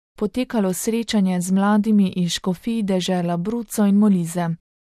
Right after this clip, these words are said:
Sveti oče se je ob prihodu najprej zadržal v molitvi v cerkvi, zatem pa se je na trgu pridružil množici mladih.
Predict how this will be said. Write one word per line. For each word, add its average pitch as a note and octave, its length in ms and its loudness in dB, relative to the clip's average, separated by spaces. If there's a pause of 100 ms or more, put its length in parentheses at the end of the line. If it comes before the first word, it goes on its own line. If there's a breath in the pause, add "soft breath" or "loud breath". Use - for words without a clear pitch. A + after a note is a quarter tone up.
(280)
Sveti F#3+ 480 -2
oče G3 340 0
se F#3+ 260 -2
je F3+ 140 0
ob F3 120 -4 (100)
prihodu F#3 520 -2
najprej A3 420 2
zadržal F#3 680 0
v G3+ 100 2
molitvi G3 720 0
v F3 140 -2
cerkvi, F3 640 -2 (260)
zatem G3 420 0
pa F3 160 -4
se - 200 -6
je F3 100 -2
na F3 140 -2
trgu G#3+ 380 -2
pridružil A#3 600 -2
množici G3 640 0
mladih. E3 640 -2